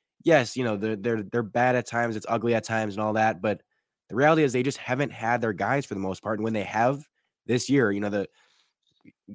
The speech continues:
even taking Chris out of the equation, when they've had just Giannis and Jrue, and that's about as healthy as they've been this year, is having those two guys,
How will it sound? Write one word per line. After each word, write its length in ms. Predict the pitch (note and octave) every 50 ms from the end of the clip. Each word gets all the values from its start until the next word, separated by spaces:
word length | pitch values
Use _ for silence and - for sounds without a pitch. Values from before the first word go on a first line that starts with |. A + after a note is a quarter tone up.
| A2+ - - -
even 260 | C#3 D#3+ E3+ F3 D3+
taking 200 | D3+ D#3+ C#3+ C3
Chris 180 | - D#3+ C#3+
out 140 | C3+ C3 C3
of 40 | B2
the 60 | B2
equation, 440 | A#2 - - A#2 G2 E2 D2+ D2 - _ _ _ _ _ _ _ _ _ _ _ _ _ _ _ _ _ -
when 160 | - G#2 A#2
they've 140 | B2 B2 A2+
had 220 | A#2 B2 B2 G#2+
just 240 | F#2 G2+ A2+ G#2 F#2+
Giannis 400 | F#2+ G2+ G#2+ A#2 B2 B2 A#2 -
and 140 | A2 A#2 G2+
Jrue, 260 | G#2+ G#2 F2+ D#2 C#2 - _ -
and 180 | F#2 F2+ F#2+
that's 240 | G#2 G#2 - - - -
about 240 | G2+ F#2 G2+ G2+ F#2+
as 80 | F2+ -
healthy 240 | G#2+ A2 A2 B2+
as 80 | A2+ G2
they've 200 | G#2 G#2 F#2 E2
been 220 | D#2+ G#2+ G#2+ F#2+
this 240 | F2+ E2+ E2 - -
year, 140 | F2+ F2 E2+
is 100 | F2 -
having 240 | - F#2+ F2+ F2+ F2+
those 200 | F2+ F#2+ F#2+ -
two 120 | - G2+
guys, 400 | F#2 G#2+ G2+ F2+ E2 D#2+ D#2 -